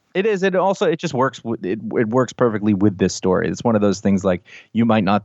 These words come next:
you know, you might not love his stuff over on some other book or whatever, but for this, like, he's now part of it. It's ingrained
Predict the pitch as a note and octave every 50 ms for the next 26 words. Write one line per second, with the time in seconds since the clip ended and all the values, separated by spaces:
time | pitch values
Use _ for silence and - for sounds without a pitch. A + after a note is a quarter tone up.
0 | _ - B2 A2 G2+ F#2 F2+ F#2 F#2+ G#2 A2+ A2 A2 A2 G#2+ G2 G2 G#2 F#2+ G2
1 | F#2 - - - F#2+ F#2+ - F#2+ G2 F#2 G2 G2 F#2+ F#2 - G#2+ G2+ A#2+ - E3
2 | B2 F#2 F#2+ F#2 - F2 F#2 F2+ F2 F2 F#2 F#2 F2+ F#2 - - F#2+ F2+ E2+ G2
3 | G#2+ C3 - - G2+ G2+ F#2+ G2+ - - G#2 F#2+ F2+ G#2 - F#2+ - - - G2
4 | F#2 F2+ F2 - D2+ - - D2+ - - - F#2+ F#2+ F2+ F2+ F2+ F#2 F2+ F2 E2+
5 | E2+ - -